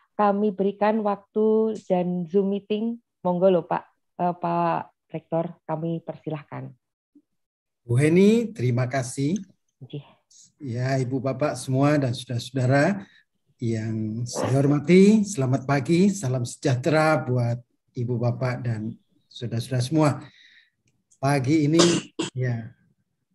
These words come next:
Speaker 2: ya saya excited sekali pagi ini karena, eh, seperti yang Bu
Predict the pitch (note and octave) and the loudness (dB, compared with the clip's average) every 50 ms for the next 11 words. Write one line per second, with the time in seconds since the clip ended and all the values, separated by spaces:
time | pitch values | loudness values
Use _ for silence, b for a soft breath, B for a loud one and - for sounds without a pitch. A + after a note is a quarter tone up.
0 | _ _ _ C3+ C#3 C#3 C3 C3+ - D#3 D3+ E3+ E3 C#3 - - D#3 D#3+ D#3 - | _ _ _ -2 -2 -2 -2 0 2 2 2 2 2 -2 0 0 0 0 0 -2
1 | F3 D#3 - - - - D3 D3+ D3+ D3+ D3 D3 C3 C3+ B2+ B2 D3+ D3 D3 C#3+ | -6 -6 -6 -8 -4 0 0 2 2 0 -2 -2 -4 -4 -2 -2 -2 -2 0 0
2 | D3 C#3 B2+ - - B2 A#2+ A2 B2 B2+ B2+ C3+ C#3+ D3 D3+ D#3 D3+ - _ _ | -2 -2 -4 -4 -4 -6 -4 -2 -2 -2 0 0 2 2 0 0 -2 -6 _ _
3 | _ _ _ _ _ _ _ _ _ _ _ _ _ _ _ C3 A#2+ A#2 A2+ A2+ | _ _ _ _ _ _ _ _ _ _ _ _ _ _ _ -8 -6 -6 -6 -6
4 | A2 A2 A2 A2 A2 A2+ _ _ _ _ _ _ _ _ _ b b b b b | -8 -10 -12 -12 -14 -18 _ _ _ _ _ _ _ _ _ b b b b b
5 | b _ _ _ _ _ _ - D3 D3 F#3 - F#3 F#3+ F#3+ F3+ E3 C3+ C#3 D3+ | b _ _ _ _ _ _ -12 -2 -2 -2 2 4 4 4 4 4 2 2 4
6 | D3+ D3+ D3+ D3+ D#3 D#3+ - | 4 6 4 4 2 0 -4